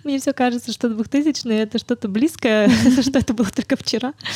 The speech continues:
Speaker 1: И вот был смешной момент, я, например, привожу пример, что, ну, вот вы наверняка знаете, что четвертая линия — это там про доверие. Вспомните, как в девяностые было легко пойти там в магазин, и они смотрят на меня просто непонимающе, что,
Speaker 2: Мгм.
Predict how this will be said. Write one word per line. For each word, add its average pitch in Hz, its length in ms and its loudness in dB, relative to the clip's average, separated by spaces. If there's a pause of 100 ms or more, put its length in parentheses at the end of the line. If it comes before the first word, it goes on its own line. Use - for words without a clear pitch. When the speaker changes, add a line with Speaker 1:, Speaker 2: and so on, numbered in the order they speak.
(540)
Speaker 1:
И 214 60 -2
вот 233 140 0
был 214 160 2
смешной 202 340 -2
момент, 202 340 0
я, 202 80 2
например, 175 360 0
привожу 190 320 2
пример, 190 340 4
что, - 220 -4 (600)
ну, 226 140 4
вот - 160 0
вы 202 80 2
наверняка 202 560 2
знаете, 226 540 0
что - 160 -4
четвертая 208 480 -2
линия — 240 420 0
это 185 140 -4
там 180 160 0
про 196 100 -4
доверие. 220 400 0
Вспомните, 285 640 -2 (220)
как 185 160 -2
в 180 60 -6
девяностые 233 760 0
было 220 240 0
легко 202 320 -2
пойти 190 320 -6
там 190 200 -6
в 196 40 -2
магазин, 220 500 -2 (220)
и 196 60 -4
они 202 120 2
смотрят 247 420 -4
на 208 60 0
меня 196 200 2
просто 190 340 -6
непонимающе, 180 640 -2
что, 196 220 -2
Speaker 2:
Мгм. 190 200 -6